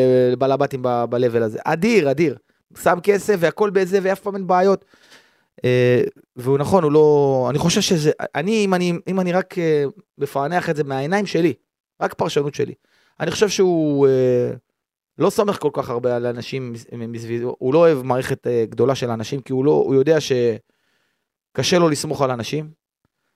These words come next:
במוח-, במיוחד במקום שיש בו הרבה כסף, וזה בסופו של דבר כסף שיוצא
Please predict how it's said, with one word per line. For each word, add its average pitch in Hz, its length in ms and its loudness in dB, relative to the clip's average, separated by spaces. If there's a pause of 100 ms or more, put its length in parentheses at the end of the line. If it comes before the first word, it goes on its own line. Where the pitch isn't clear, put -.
(140)
במוח-, 123 280 -2
במיוחד 135 360 -2
במקום 135 240 -4
שיש 127 260 -2
בו 123 120 -2
הרבה 120 160 -2
כסף, 139 300 -4
וזה 117 180 -6
בסופו 123 300 -4
של 123 60 -10
דבר 123 160 -4
כסף 127 200 -10
שיוצא 127 260 -4